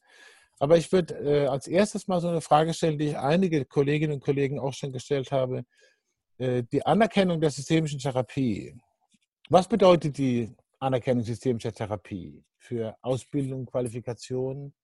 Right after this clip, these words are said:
auf der fachlichen, sachlichen Ebene und, äh,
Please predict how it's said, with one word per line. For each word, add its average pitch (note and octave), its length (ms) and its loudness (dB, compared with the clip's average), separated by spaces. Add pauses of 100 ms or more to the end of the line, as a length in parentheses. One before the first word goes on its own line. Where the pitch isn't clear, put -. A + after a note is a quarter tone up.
(500)
auf B2 180 -6
der A#2 400 0 (220)
fachlichen, D3+ 560 -2
sachlichen E3 440 -2
Ebene F3 640 -8 (120)
und, C#3 680 -6
äh, B2+ 480 -6